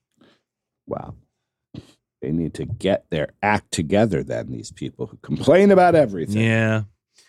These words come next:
Speaker 2: Yeah, so I'm looking forward to watching that. At one point, G Q was going to come, uh, to watch it with us, but,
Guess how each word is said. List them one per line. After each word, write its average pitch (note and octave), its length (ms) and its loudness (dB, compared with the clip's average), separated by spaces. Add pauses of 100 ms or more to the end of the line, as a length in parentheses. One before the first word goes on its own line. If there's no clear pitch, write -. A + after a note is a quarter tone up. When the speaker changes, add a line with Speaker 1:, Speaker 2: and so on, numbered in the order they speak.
(140)
Speaker 2:
Yeah, B3+ 160 4
so C4 140 4
I'm D4 80 2
looking G#4 180 4
forward B3+ 220 4
to F3 80 4
watching D#3 400 2
that. F#3+ 320 0 (280)
At F3 120 4
one C4 180 2
point, A3 400 0
G F#3+ 260 -4 (200)
Q C4 260 0
was E3+ 180 6
going C3 280 0
to A#2 80 -6
come, A#2+ 460 -6 (360)
uh, B2+ 220 -2
to C3 100 -8
watch C3+ 320 2
it B2+ 40 4
with D#3 260 4
us, A#2 340 0
but, C#3 420 2